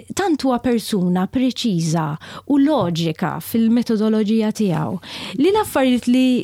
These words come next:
konna nisimgħu mi-, m-, fil-, fil-lectures tiegħu, kont bqajt niftakarhom sal-lum, jiġifieri ħamsa u għoxrin sena wara, jiena l-affarijiet li, li, li,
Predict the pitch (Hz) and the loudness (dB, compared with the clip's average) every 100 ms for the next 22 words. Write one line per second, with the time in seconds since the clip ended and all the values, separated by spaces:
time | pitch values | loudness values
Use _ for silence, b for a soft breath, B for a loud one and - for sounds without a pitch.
0 | - 254 247 240 233 240 208 208 220 214 | -2 0 2 4 2 2 2 4 2 2
1 | 214 220 - - - 131 165 233 208 226 | 2 0 -2 -8 -4 -2 0 -2 0 0
2 | 214 208 214 208 - 160 156 202 - - | -2 -2 -2 -2 -2 0 0 -2 -4 -4
3 | 302 - - 311 415 339 302 - 196 170 | -4 -4 -6 -2 0 0 -2 -2 -2 0
4 | 196 - 269 247 302 185 170 190 220 214 | 0 0 0 2 2 2 2 0 0 0
5 | 226 208 208 190 196 185 180 165 208 294 | 0 0 0 2 2 2 2 2 2 2
6 | 180 156 B B B B 349 214 208 190 | 2 0 B B B B 2 2 2 0
7 | 190 220 220 - 220 214 214 | 0 0 0 2 2 2 2